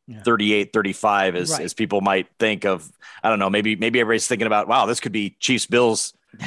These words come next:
Speaker 2: uh,
Speaker 1: <laughs>
Speaker 2: of last year, kind of recreated with the Chargers this time, play a bunch of points." I, I have a feeling it's gonna be in the twenties.
Speaker 1: Yeah, but I, that was another game where it was, like, late game scoring, offenses take off. A-, and, you know, the bad quarterbacks in week one around the league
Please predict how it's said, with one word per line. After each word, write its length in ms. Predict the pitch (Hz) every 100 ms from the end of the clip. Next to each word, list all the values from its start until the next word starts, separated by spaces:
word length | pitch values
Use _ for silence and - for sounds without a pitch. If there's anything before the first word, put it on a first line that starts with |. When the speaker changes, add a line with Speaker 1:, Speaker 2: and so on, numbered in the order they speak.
| 156
Speaker 2:
uh, 100 | 98
Speaker 1:
<laughs> 100 | 104
Speaker 2:
of 100 | 95
last 320 | 117 127 -
year, 100 | 110
kind 160 | 123 104
of 80 | 110
recreated 420 | 107 107 107 107
with 100 | -
the 60 |
Chargers 400 | - 117 113 101
this 140 | 92 -
time, 240 | 101 82
play 160 | 107 98
a 40 |
bunch 200 | 95 92
of 60 | -
points." 320 | 101 87 -
I, 180 | 95 113 - - - - -
I 80 |
have 80 | 139
a 40 | 127
feeling 300 | 135 127 104
it's 80 |
gonna 160 | - 104
be 160 | 107 107
in 60 |
the 80 | 92
twenties. 500 | - 98 82 - - _ _ _
Speaker 1:
Yeah, 220 | 160 180
but 160 | 147 185
I, 300 | 190 214 214
that 180 | 190 214
was 120 | 202
another 280 | 202 277 254
game 240 | 151 135
where 200 | 117 147
it 40 | 139
was, 160 | 127
like, 140 | 143 127
late 460 | 117 117 151 202 _ _ 127
game 400 | 151 165 165 151
scoring, 520 | - - 180 165 127
offenses 460 | 135 143 143 123 117
take 220 | 147 156
off. 180 | 175 - _ - _ -
A-, 180 | 220 247
and, 160 | 240
you 80 | 262
know, 120 | 233
the 80 | 160
bad 340 | 127 196 214
quarterbacks 540 | 151 190 185 151 135 151
in 140 | 143
week 180 | 139 -
one 200 | 147 143
around 340 | 127 143 139
the 80 | 123
league 440 | 117 214 165 113